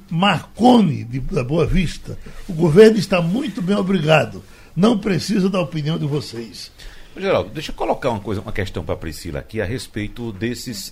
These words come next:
Speaker 2: desses, eh, desse público que ainda segue Jair Bolsonaro.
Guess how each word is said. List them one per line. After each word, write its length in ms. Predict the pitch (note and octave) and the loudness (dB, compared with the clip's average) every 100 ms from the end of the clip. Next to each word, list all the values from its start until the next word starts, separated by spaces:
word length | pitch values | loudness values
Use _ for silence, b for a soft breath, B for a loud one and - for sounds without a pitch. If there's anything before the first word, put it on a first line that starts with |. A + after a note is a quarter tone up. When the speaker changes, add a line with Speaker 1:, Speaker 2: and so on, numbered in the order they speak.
| - | -10
Speaker 2:
desses, 800 | A2 G#2+ - A2 G2+ F2+ - - | -10 -10 -10 -8 -6 -8 -12 -12
eh, 160 | F#2 F2+ | -10 -8
desse 240 | A#2+ B2 | -8 -10
público 640 | - C#3 C#3 D3+ - D3 D3 b b b - - | -12 -8 -8 -8 -10 -10 -10 b b b -20 -14
que 800 | B2+ B2 A#2+ A#2 A2 G2+ G2 - | -10 -8 -8 -8 -8 -8 -10 -8
ainda 480 | G#2+ G#2+ A#2+ B2 B2+ | -6 -6 -6 -8 -10
segue 800 | - A2+ G#2+ G#2+ A#2 - A2 - | -6 -4 -2 -4 -10 -12 -14 -14
Jair 340 | F#2+ G2+ G#2+ | -8 -6 -6
Bolsonaro. 540 | G2+ A2+ C3+ G#2+ C#2 | -8 -8 -10 -10 -10